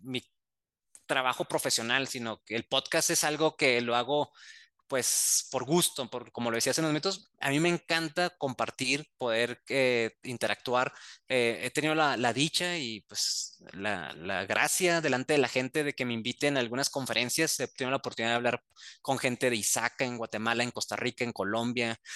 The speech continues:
eh, con The Open Group en Costa Rica, en Brasil, en México. Entonces, m-, la verdad que comunicar es una de la, de mis grandes pasiones. Claramente, tal vez me faltan muchos, muchas tablas para poder ser un buen comunicólogo,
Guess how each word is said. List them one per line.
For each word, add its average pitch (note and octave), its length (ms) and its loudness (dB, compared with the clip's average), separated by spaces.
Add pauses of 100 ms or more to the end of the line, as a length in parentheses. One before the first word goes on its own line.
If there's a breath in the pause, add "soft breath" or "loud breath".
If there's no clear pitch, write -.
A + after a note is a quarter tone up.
(160 loud breath)
eh, A2 380 2
con A#2 160 0
The B2 140 2
Open A#2+ 260 0
Group B2 240 -2
en B2 80 -6
Costa - 220 -2
Rica, A#2 260 -2
en A#2 100 0
Brasil, A#2 400 0
en G#2+ 140 -2
México. A#2+ 600 -2 (220 loud breath)
Entonces, E3 360 4
m-, E3 140 2 (200)
la D3+ 120 4
verdad D#3 240 4
que G3 280 2 (800)
comunicar E3+ 580 4
es F#3 140 0
una F#3 200 0
de F#3 60 0
la, F3 100 0
de C3 360 -2
mis B2+ 140 -4
grandes C#3+ 260 0
pasiones. F3+ 320 0 (260 loud breath)
Claramente, G3+ 520 4
tal F3 200 2
vez E3+ 340 -2
me D3+ 160 -4
faltan D#3+ 320 0
muchos, D#3+ 540 0
muchas D3+ 300 0
tablas D3 440 2
para A2+ 280 -2
poder A2+ 300 -2
ser C3 240 0
un C3 100 0
buen C3+ 140 0
comunicólogo, C#3 720 2